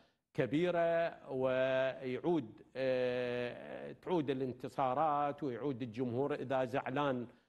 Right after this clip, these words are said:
آه، للفريق. وإن شاء الله إنه أني، آه، مستبشر بالمباراة القادمة إنه الفريق يحقق شيء، آه، نتيجة ولعباً.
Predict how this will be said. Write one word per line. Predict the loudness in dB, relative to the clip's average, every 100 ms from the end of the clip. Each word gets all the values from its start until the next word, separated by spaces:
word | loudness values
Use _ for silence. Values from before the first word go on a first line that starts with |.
| _ _ -2
آه، | 0 2 0 -4 -6 -8 -8 -10 -12 -12
للفريق. | -2 0 0 0 0 2 2 0 0
وإن | -2 0
شاء | 0 0 0
الله | 0 2 2 0 0
إنه | -2 0 0 -2 0 0
أني، | 0 -2 -2
آه، | -4 -8 -6 -4 -4 -6
مستبشر | -8 -10 -2 -2 -2 -2 -2 -2
بالمباراة | -4 -4 -2 -2 0 2 0 -2
القادمة | -6 -2 -2 -2 -6 -4 -4 -8 -14 _ _ _ _ -4
إنه | 0 2 2 0 0 -2
الفريق | -4 -6 -2 0 0 -2 -6 -8
يحقق | -6 -6 -8 -8 -8 -8
شيء، | -8 -2 0 0 -4 -8 -10
آه، | -10 -10 -10 -10 -8
نتيجة | -6 -2 -2 -2 -2 -2 -4 -4 -6
ولعباً. | -6 -4 -2 -4 -6 -4 -2 -2 -6